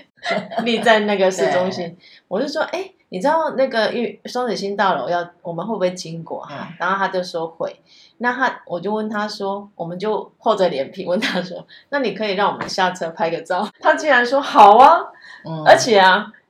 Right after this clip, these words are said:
Speaker 2: 我们下车要拍照的时候，他还跟着我们下车，他还帮我们拍。你看，我们就遇到了这样一个很不错的司机大哥。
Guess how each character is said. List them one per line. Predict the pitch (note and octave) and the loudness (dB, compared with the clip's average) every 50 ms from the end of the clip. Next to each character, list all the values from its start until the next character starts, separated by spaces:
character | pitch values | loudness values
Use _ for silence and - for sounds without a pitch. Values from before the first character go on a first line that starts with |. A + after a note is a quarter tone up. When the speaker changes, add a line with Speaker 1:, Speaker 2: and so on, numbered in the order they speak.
| _ _ | _ _
Speaker 2:
我 | - G3+ | -4 0
们 | G3+ G3+ G#3 | 2 2 2
下 | A3 - D#4+ D4+ D4 C#4+ | 4 4 4 4 4 4
车 | D4 D4+ C4 | 2 4 6
要 | C4 B3+ B3 | 6 6 6
拍 | B3+ A#3+ A#3 A3+ | 4 2 2 2
照 | A3+ A#3+ A#3+ A3 | 2 4 2 2
的 | G#3+ | 2
时 | A#3 A3+ | 2 0
候， | A3 | -2
他 | A3+ C4+ B3 B3 | 0 0 0 2
还 | A#3+ G#3 G3+ | 2 2 2
跟 | G3 G#3 G#3 G3+ | 0 0 0 0
着 | G3 E3+ | 0 0
我 | D3+ | -2
们 | - C#3 - | -4 -8 -6
下 | - A3 F#3+ F#3 F3+ | -2 0 0 0 0
车， | - F#3+ F#3 | 0 -2 0
他 | F#3 A3+ | 2 4
还 | G#3+ G3+ | 4 6
帮 | G3+ G3 F#3+ | 6 6 4
我 | D#3 C#3+ | 4 2
们 | C#3 - | -2 -6
拍。 | - G3 - F#3 - _ _ - _ - | -6 -8 -10 -10 -10 _ _ -20 _ -8
你 | - A#3 | -2 2
看， | D4+ D4+ B3+ | 2 4 4
我 | G#3 | 2
们 | F#3+ G3 | 0 -2
就 | A#3+ | -4
遇 | B3 A#3 A#3+ A#3 | -4 -4 -2 0
到 | - A#3+ A3+ | 2 2 2
了 | G#3 G3+ G3 | 2 2 0
这 | G3+ A3 | 0 0
样 | G#3 G3 F#3 | 0 0 0
一 | F#3+ F#3 | -2 -2
个 | F3+ F3 E3+ F#3 | -2 -2 -2 -2
很 | G#3 D#3 D#3 | -4 -8 -10
不 | - E3+ | -10 -12
错 | E3 - G3 F3+ E3 | -10 -6 -4 -2 -2
的 | E3 | -4
司 | E3 - E3+ | -6 -10 -12
机 | D#3+ D#3 D3+ D3+ | -12 -12 -12 -10
大 | D3 D3 E3 - - | -8 -6 -6 -6 -8
哥。 | F3 F3+ - | -10 -14 -18